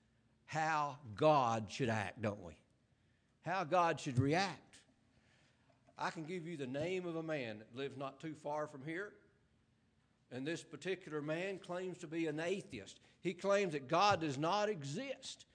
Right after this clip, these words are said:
And you know why? Because he's had two daughters die. And he says, "God would not allow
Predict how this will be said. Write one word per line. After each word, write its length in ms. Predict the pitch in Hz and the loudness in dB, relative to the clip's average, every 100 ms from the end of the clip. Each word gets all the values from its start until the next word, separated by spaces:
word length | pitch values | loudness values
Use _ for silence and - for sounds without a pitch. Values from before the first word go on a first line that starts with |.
| _ | _
And 100 | 117 | -4
you 80 | 135 | 0
know 140 | 170 156 | 2 4
why? 300 | 151 190 - - _ - - - _ _ _ _ _ _ _ _ _ _ _ _ _ | 4 2 -2 -12 _ -20 -18 -20 _ _ _ _ _ _ _ _ _ _ _ _ _
Because 320 | 110 131 120 | -12 -8 -8
he's 180 | 127 113 | -6 -8
had 200 | 131 104 | -8 -8
two 160 | - 147 | -8 -8
daughters 420 | 123 101 90 85 | -6 -8 -10 -12
die. 140 | 101 95 82 82 - _ _ _ _ _ _ _ _ _ _ _ _ _ _ _ _ _ _ - | -10 -10 -10 -16 -20 _ _ _ _ _ _ _ _ _ _ _ _ _ _ _ _ _ _ -8
And 100 | 120 | -6
he 60 | |
says, 280 | 113 127 101 | -4 -6 -6
"God 440 | 87 135 131 110 101 | -6 -4 -4 -6 -8
would 100 | 104 | -10
not 240 | 107 110 - | -8 -10 -10
allow 580 | 117 123 113 90 90 | -10 -10 -10 -12 -14